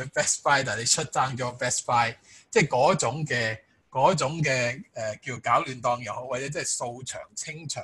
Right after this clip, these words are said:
嗰種嘅，嘅震撼。但係當然就係話 Best Buy 係真係我嚟買，買賣嘢㗎嘛，所以，但係呢個聖殿嘅時候，本，佢嘅，佢嘅目的唔係我嚟買賣嘢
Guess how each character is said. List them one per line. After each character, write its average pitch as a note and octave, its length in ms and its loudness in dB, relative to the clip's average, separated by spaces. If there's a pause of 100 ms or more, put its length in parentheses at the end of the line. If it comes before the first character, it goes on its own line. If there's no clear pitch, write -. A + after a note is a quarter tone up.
(160)
嗰 B2 260 -6
種 A2 300 -12 (360)
嘅， A2 280 -6 (300)
嘅 A2+ 220 -8
震 C3 280 -16
撼。 A#2 200 -14 (140)
但 E3 160 0
係 - 40 -2
當 F#3+ 160 6
然 D3+ 300 -8
就 B2+ 80 -4
係 A2 120 -4
話 G2 220 -6 (440)
Best F3+ 300 0
Buy E3 220 4
係 B2+ 100 -2
真 D#3 240 -4
係 A#2+ 160 -8
我 G#2 160 -10
嚟 F2+ 120 -16
買， G#2 300 -8 (100)
買 G#2 240 -6
賣 G2+ 280 -6
嘢 G2+ 80 -8 (160)
㗎 D#3+ 80 -8
嘛， A#2 140 -8 (100)
所 - 220 -6
以， F3+ 140 -2 (360)
但 C#3+ 160 2
係 E3+ 100 0
呢 A3+ 100 -2
個 G#3 60 4
聖 D#3+ 460 0
殿 A#2+ 320 -8
嘅 - 0 -
時 G2 220 -6
候， G2+ 280 -4 (1000)
本， A3 160 -4
佢 - 180 -4
嘅， D#3+ 220 0
佢 D3 160 -6
嘅 D3+ 140 0
目 C#3+ 200 -4 (140)
的 G3 80 -2
唔 C#3+ 180 -10 (140)
係 G#2 220 -8
我 G#2+ 120 -6
嚟 G#2+ 140 -8 (420)
買 G#2 220 -4
賣 F#2+ 300 -8
嘢 F2+ 160 -18